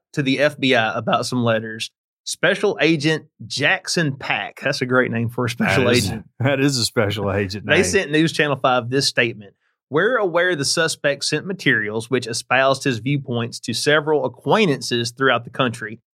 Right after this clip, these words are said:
Speaker 1: We're asking those who received those to contact the F B I at eight hundred call F B I."
Speaker 2: <laughs> Oh, wow. I didn't
Speaker 1: Didn't
Speaker 2: even know they
Speaker 1: know
Speaker 2: had
Speaker 1: that was a
Speaker 2: eight hundred
Speaker 1: number.
Speaker 2: number.
Speaker 1: I would
Speaker 2: Huh.
Speaker 1: also like to say anybody who received, uh, mysterious <laughs> packages from the bomber,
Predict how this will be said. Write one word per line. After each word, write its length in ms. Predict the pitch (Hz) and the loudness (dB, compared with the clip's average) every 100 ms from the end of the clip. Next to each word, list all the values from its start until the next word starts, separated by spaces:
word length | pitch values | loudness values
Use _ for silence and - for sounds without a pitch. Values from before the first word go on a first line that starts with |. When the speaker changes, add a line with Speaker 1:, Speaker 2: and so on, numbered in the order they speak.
| _ _ - | _ _ 0
Speaker 1:
We're 140 | 165 | 2
asking 460 | 175 208 - 196 156 | 4 2 2 2 4
those 260 | 151 147 | 4 4
who 80 | 143 | 2
received 500 | 131 120 180 214 147 | 0 0 0 0 -4
those 280 | 110 113 - | -8 -8 -8
to 100 | 117 | -4
contact 540 | 131 147 143 143 - | -2 0 0 0 0
the 140 | 127 131 | -2 -2
F 120 | 143 | 0
B 180 | 185 127 | 0 2
I 220 | 113 113 - _ _ - | 2 0 -6 _ _ -2
at 280 | 117 113 - _ | 0 0 -6 _
eight 160 | 143 170 | -2 0
hundred 480 | 139 147 139 135 120 | 0 2 2 0 0
call 320 | 139 135 123 | 2 2 2
F 180 | 123 120 | 0 -2
B 200 | 117 120 | -6 -6
I." 260 | 98 156 123 | -4 -2 -2
Speaker 2:
<laughs> 20 | |
Oh, 160 | 233 220 | 0 0
wow. 180 | 156 180 | 0 0
I 140 | - | 0
didn't 140 | 220 | 0
Speaker 1:
Didn't 120 | 175 175 | 0 0
Speaker 2:
even 40 | |
know 140 | 175 | 0
they 60 | 185 | 0
Speaker 1:
know 60 | - | 0
Speaker 2:
had 100 | - | 0
Speaker 1:
that 100 | 170 | 0
was 60 | 165 | 0
a 20 | |
Speaker 2:
eight 60 | |
hundred 180 | 160 143 | 0 0
Speaker 1:
number. 160 | 160 123 | 0 0
Speaker 2:
number. 320 | 113 110 95 _ _ _ _ _ | 0 -4 -10 _ _ _ _ _
Speaker 1:
I 140 | 202 349 | 0 2
would 120 | 247 | 2
Speaker 2:
Huh. 60 | 277 | 0
Speaker 1:
also 220 | 311 190 | 2 2
like 200 | 151 143 | 2 2
to 60 | 139 | 0
say 280 | 143 120 | 2 2
anybody 600 | 139 233 208 196 190 185 | 2 0 2 2 2 0
who 200 | 147 156 | 2 2
received, 540 | 135 120 147 151 143 127 | 2 0 2 0 0 0
uh, 280 | 120 113 95 _ - | 0 0 -6 _ -10
mysterious 480 | 123 120 147 147 147 | -8 0 2 2 -2
<laughs> 120 | - | -4
packages 400 | 175 151 135 135 | -4 -2 -2 -2
from 180 | 143 127 | 0 -2
the 80 | |
bomber, 580 | 120 123 127 120 117 117 | 2 2 2 0 -4 -6